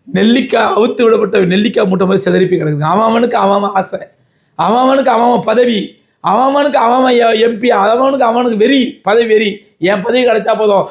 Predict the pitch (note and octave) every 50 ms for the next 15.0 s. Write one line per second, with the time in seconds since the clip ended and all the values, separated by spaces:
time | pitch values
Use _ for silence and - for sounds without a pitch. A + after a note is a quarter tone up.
0 | - - _ E3 F#3+ G3+ G#3+ G3+ F#3+ F#3 A3 C4 B3 B3+ B3+ B3+ A#3+ - A#3 A#3+
1 | A#3+ B3+ B3 B3 B3+ B3+ C4 C4 C#4+ C#4 - - _ _ _ _ - G#3 G#3 G#3
2 | G#3 G#3+ A#3+ C4+ C4 D4 - B3+ B3+ B3+ B3+ C4 B3+ C4+ C4+ C#4 D4 E4 - -
3 | - _ - A#3+ B3 C4 C4 A#3+ A#3+ A#3 A3+ G3 E3 - - - _ E3+ F3 -
4 | A4+ G#4+ - - A3 B3 B3+ B3 A#3+ A#3+ G3+ F3+ G#3 A3+ A#3 A3 G#3 G#3 G#3 F#3+
5 | G3 - - - - F#3+ G3+ G3+ G#3 G#3 A3+ A#3+ B3 B3 A#3+ A#3 A3+ G3+ A#3 A#3
6 | A#3 A3+ - G#3+ G3 - A3+ A3+ A3+ A3+ A3+ - - - - - G3+ A#3 C4 B3+
7 | B3 A#3+ A3 A#3 A3 A3+ A3 A3+ G3+ - G3 F3 F3+ G#3 A3+ A3 B3 B3 B3 A#3+
8 | A#3 G3 - A#3+ A#3 A#3 A#3 A#3+ A#3+ - - - _ F3 F3+ G#3 A3 G#3+ C4 B3+
9 | B3 A#3+ A#3 G#3+ - F#3+ G3 A3+ A3+ A#3 C4 C4 B3+ B3+ B3 B3 A#3+ A#3+ - A#3+
10 | A#3+ A#3 A#3+ A#3 A#3 - - - - - F#3 G3+ A#3+ A#3+ B3+ C4 B3+ B3+ B3 A#3+
11 | - - A#3 A3+ G3+ G#3 G#3 G2 F2+ G#3 G#3 G3+ G3 F#3+ F3+ F#3 F#3 F#3 G3+ A3+
12 | C4 C#4 C4+ B3 A3+ A#3+ A#3+ A3 G#3 G#3+ A#3 A3+ A#3 A#3+ A3+ A#3 A3+ - - -
13 | - - G3 A#3 B3 A#3 G#3+ G#3 A3+ C4+ D4+ C#4+ C4 C4+ C4+ B3+ C4+ C4 B3 A#3
14 | A#3 G#3 A3 A3 A3+ A#3+ C#4 D4+ C4+ C4+ C4+ C4 - C4+ B3+ B3 A#3+ G#3+ -